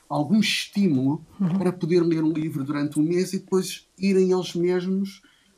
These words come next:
Speaker 1: além de ouvir a minha leitura, que eu faço e geralmente, eh, escrevo sempre, faço uma leitura durante uns quarenta minutos, depois cada um deles fazer a sua leitura do próprio livro e conversarmos.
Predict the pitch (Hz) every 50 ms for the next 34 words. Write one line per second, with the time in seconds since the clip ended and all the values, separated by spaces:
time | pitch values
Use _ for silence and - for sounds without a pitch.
0 | _ - - 175 156 156 190 208 190 156 170 156 135 147 160 143 139 135 139 139
1 | 135 135 143 131 135 - - 196 233 277 294 277 - - 147 143 - - 147 165
2 | - - 143 127 127 117 123 120 123 131 131 120 - - - 127 120 113 113 107
3 | - _ _ _ _ _ - 113 120 127 123 117 _ _ _ _ _ _ _ 113
4 | 110 _ _ _ - - - - - 127 127 117 101 - - - 123 120 110 107
5 | - 113 110 104 101 - _ _ _ _ _ 123 113 - - - 131 123 - -
6 | 127 123 123 - - 131 120 120 120 110 120 117 - - 135 127 127 131 139 139
7 | 151 165 190 202 196 - - _ - 156 208 214 - - 208 214 208 196 - -
8 | _ _ _ _ _ _ - 214 208 196 202 190 180 165 190 202 196 - - -
9 | 202 190 - 180 190 190 - - 185 185 190 190 190 - - 185 185 175 190 -
10 | 180 180 175 - 190 190 180 175 185 175 160 165 165 - 170 170 - - - 170
11 | 160 147 131 123 -